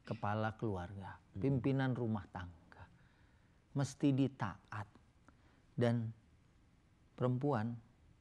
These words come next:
Speaker 1: dalam hadis disebut, kalau ata'at zaujaha, dakhalat jannati rabbiha.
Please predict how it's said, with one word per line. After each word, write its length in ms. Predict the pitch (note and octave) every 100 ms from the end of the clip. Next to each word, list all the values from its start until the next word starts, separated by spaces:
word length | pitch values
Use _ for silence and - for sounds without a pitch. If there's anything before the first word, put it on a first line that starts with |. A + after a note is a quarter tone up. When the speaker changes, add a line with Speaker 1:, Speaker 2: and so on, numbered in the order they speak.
| -
Speaker 1:
dalam 300 | - G#2+ G#2+ G#2
hadis 320 | A#2 A#2 G#2+
disebut, 420 | A#2 B2+ A2+ G#2+
kalau 340 | - A#2 B2 B2+
ata'at 640 | A#2 - G3 G#3+ - C3 -
zaujaha, 800 | A#2+ A2 A#2+ G2 D#3+ D#3+ C#3+ C#3 - - - - -
dakhalat 460 | C3 C#3 C#3 A#2+ G2+
jannati 460 | A2+ C3 A2 G2
rabbiha. 500 | G2+ F#2+ F#2 F#2 D#2+